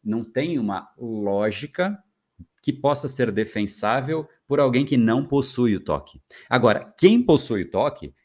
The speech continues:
cara, ele, ele explica pra ele mesmo, né? Tem uma lógica muito clara, cara, tem que tá aqui, senão, cara, tem, tem que tá certinho, né? Ele criou um cenário que, nesse sentido, tem que tá perfeito, né? Ele tem que fazer aquela conduta,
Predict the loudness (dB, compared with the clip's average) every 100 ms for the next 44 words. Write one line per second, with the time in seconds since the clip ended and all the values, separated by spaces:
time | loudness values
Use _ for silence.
0 | -4 -2 -4 -4 -4 -2 -4 -8 -2 -2
1 | -2 -4 -4 -2 -4 -2 -4 -4 -8 -12
2 | -2 0 0 0 -2 -6 -2 0 0 -2
3 | -6 -14 -6 -6 -4 -4 -4 -6 -8 -8
4 | -10 -10 -12 -10 -10 -10 -18 -14 -12 -10
5 | -8 -8 -8 -6 -6 -6 -8 -8 _ -8
6 | -6 -4 0 0 0 -2 -6 _ -14 -12
7 | -8 -8 -4 -2 -2 -4 -8 _ -4 0
8 | 0 -2 -6 -8 -6 -6 -4 -6 -6 -8
9 | -6 -4 -6 -8 _ _ _ _ _ _
10 | _ -18 -10 -8 -6 -6 -2 -2 0 -4
11 | -2 -4 -2 -6 -6 -6 -6 -6 -4 -6